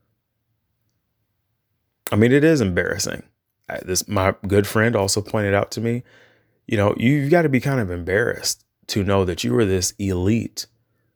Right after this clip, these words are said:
uh, uh, Jedi council and you didn't see how one Sith with political power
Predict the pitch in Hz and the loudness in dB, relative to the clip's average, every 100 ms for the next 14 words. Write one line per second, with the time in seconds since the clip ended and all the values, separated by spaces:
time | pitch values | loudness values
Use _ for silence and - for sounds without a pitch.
0 | _ _ _ - 92 85 - 156 80 87 | _ _ _ -6 -4 -4 -4 -4 -4 0
1 | 104 120 98 87 - - - 135 - - | 2 4 0 -4 -10 -10 -6 -4 -4 -4
2 | - - _ _ _ _ - 90 101 135 | -6 -12 _ _ _ _ -10 -2 0 2
3 | 147 135 - 131 113 98 95 - _ _ | 2 2 -2 0 2 0 -2 -10 _ _
4 | 92 87 87 98 127 139 - 151 120 92 | -4 -2 -2 0 2 2 0 2 2 0
5 | - _ _ _ _ 101 - - 101 127 | -6 _ _ _ _ -8 -8 -6 0 2
6 | 131 123 113 135 120 98 - 98 | 2 0 0 2 2 2 -2 -10